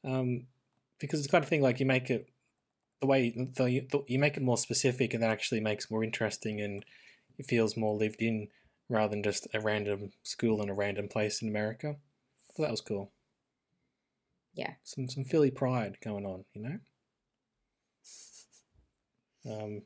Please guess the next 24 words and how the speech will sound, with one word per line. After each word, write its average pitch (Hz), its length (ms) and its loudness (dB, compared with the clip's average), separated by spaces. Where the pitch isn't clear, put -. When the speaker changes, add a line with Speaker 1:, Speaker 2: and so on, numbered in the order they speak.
Speaker 1:
and 123 160 0
Speaker 2:
Yeah. - 120 -12
Speaker 1:
especially 131 380 4
when 117 60 4
they 107 100 4
talk 110 220 0
about 110 200 -4
the 104 60 -4
food 107 340 0
and 98 140 -8
things, 101 280 -6
the, 117 260 0
the 107 80 -4
whole 113 140 4
episode 110 380 0
about 107 280 0
pizza 131 340 -2
and 143 240 -4
sandwiches 135 420 0
and 135 80 -4
stuff. 139 240 -2
It's - 80 -20
good - 160 -12
stuff. - 220 -14